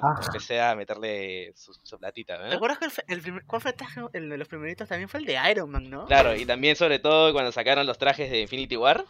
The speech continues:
Speaker 2: también todos
Speaker 3: Claro,
Speaker 2: los
Speaker 3: los de, los de
Speaker 2: Avengers,
Speaker 3: Infinity
Speaker 1: Ah,
Speaker 3: War,
Speaker 1: claro.
Speaker 3: ¿no?
Speaker 2: se dieron
Speaker 3: ¿Te
Speaker 2: meta,
Speaker 3: acuerdas?
Speaker 2: todos, todos,
Speaker 3: El de,
Speaker 2: todos.
Speaker 3: el de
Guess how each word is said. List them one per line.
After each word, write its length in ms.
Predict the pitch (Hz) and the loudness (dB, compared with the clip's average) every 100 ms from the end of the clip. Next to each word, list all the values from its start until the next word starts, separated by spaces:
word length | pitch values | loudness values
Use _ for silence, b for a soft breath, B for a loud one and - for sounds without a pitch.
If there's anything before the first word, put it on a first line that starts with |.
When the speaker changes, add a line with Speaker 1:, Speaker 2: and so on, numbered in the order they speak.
| - | -6
Speaker 2:
también 240 | 110 110 | -6 -4
todos 340 | - 151 156 143 | 4 8 10 10
Speaker 3:
Claro, 140 | 190 | 8
Speaker 2:
los 100 | 135 | 6
Speaker 3:
los 20 | |
de, 60 | 143 | 6
los 100 | 156 | 6
de 60 | 175 | 4
Speaker 2:
Avengers, 80 | 190 | 0
Speaker 3:
Infinity 420 | 190 202 214 131 | -2 -4 0 2
Speaker 1:
Ah, 60 | 127 | 6
Speaker 3:
War, 240 | 123 190 | 8 8
Speaker 1:
claro. 40 | 131 | 6
Speaker 3:
¿no? 60 | |
Speaker 2:
se 40 | 123 | 4
dieron 160 | - | 4
Speaker 3:
¿Te 60 | 131 | 2
Speaker 2:
meta, 200 | 127 165 | 2 0
Speaker 3:
acuerdas? 240 | 185 202 | 4 8
Speaker 2:
todos, 260 | 143 131 - | 8 8 4
todos, 200 | 123 117 | 2 0
Speaker 3:
El 60 | 151 | 2
de, 60 | 160 | 2
Speaker 2:
todos. 140 | 156 | 2
Speaker 3:
el 100 | 165 | 0
de 480 | 160 156 156 156 - | 0 0 0 -2 -4